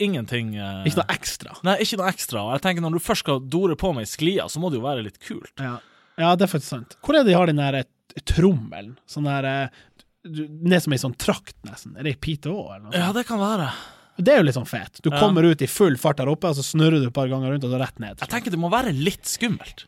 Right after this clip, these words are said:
Speaker 1: Litt.
Speaker 2: Ja, ja, ja. Det skulle vært noe sånn skjerma eller noe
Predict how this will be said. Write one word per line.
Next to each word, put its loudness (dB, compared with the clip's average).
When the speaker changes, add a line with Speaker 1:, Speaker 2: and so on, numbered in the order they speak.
Speaker 1:
Litt. 2
Speaker 2:
Ja, 6
ja, 2
ja. -12
Det 0
skulle 4
vært -10
noe 0
sånn -2
skjerma 4
eller -2
noe -4